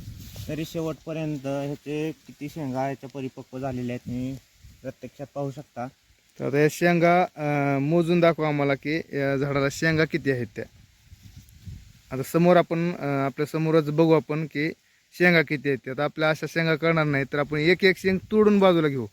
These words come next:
Speaker 2: त्यावेळेस
Speaker 1: एक,
Speaker 2: आपल्या शेंग
Speaker 1: अ, फटा तुम्हाला मी असं तोडून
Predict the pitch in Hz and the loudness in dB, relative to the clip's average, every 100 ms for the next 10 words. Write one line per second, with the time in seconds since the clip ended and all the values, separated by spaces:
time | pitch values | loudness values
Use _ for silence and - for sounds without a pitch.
0 | _ _ _ - 165 170 165 165 160 160 | _ _ _ -2 4 4 4 2 2 4
1 | 151 131 135 _ _ 156 - 151 160 151 | 2 2 -6 _ _ -20 -14 -14 -10 -10
2 | 147 151 151 147 151 135 _ - 156 151 | -8 -8 -8 -8 -10 -12 _ -10 -8 -6
3 | 175 | -8